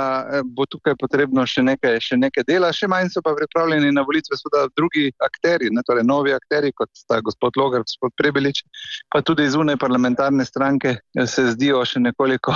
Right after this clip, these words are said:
<laughs> nepripravljene. S L S se trenutno še nekako konsolidira z novim vodstvom, eh, nekatere druge stranke se priključujejo, so v procesu priključevanja, eh, gospodu Logarju recimo, a ne.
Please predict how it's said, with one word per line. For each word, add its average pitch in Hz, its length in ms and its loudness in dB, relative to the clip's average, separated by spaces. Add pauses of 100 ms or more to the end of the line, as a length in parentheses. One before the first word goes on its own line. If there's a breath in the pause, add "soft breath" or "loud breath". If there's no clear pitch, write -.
(160)
<laughs> 120 200 0
nepripravljene. 127 600 2 (520 loud breath)
S 127 300 0
L 127 80 2
S 131 300 -2
se 123 240 2
trenutno 131 340 0
še 127 160 -2
nekako 120 320 0 (160)
konsolidira 123 880 0
z 120 480 0
novim 131 400 2
vodstvom, 123 560 0
eh, 123 580 0
nekatere 123 460 0
druge 135 260 0
stranke 135 460 0
se 123 160 -4
priključujejo, 120 1200 0
so - 160 -6
v - 80 -20
procesu 127 400 -2
priključevanja, 123 800 0
eh, 110 320 -8
gospodu 107 400 -2
Logarju 123 400 0
recimo, 113 480 0
a 98 40 -2
ne. 113 120 0